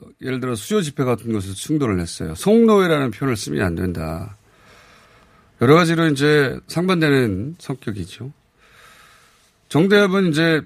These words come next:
보상이 아니라 사과가 먼저라는 것이고, 어, 그렇게 이제 일종의 라이벌 관계였고, 그런데 최영상 대표가 공천 탈락한 것은 제가 취재한 바로는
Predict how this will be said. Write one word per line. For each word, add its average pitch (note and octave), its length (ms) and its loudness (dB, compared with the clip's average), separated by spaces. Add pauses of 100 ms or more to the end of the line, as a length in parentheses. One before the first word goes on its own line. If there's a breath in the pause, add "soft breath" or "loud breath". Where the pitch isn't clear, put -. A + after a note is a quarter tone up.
보상이 E3 360 2
아니라 C3+ 200 2
사과가 E3 380 0
먼저라는 F2 1200 -8
것이고, - 440 -20 (1800 soft breath)
어, A2+ 260 -2
그렇게 E3 300 0
이제 D3+ 320 2 (200)
일종의 D3+ 460 0
라이벌 C3+ 340 2
관계였고, A2+ 1040 -4 (520)
그런데 C#3+ 560 4 (520)
최영상 F3+ 420 0
대표가 C#3 420 -2
공천 C3 480 0
탈락한 C3+ 440 0
것은 G#2 580 0
제가 D#3 320 4
취재한 C#3 420 0
바로는 F#2 600 -2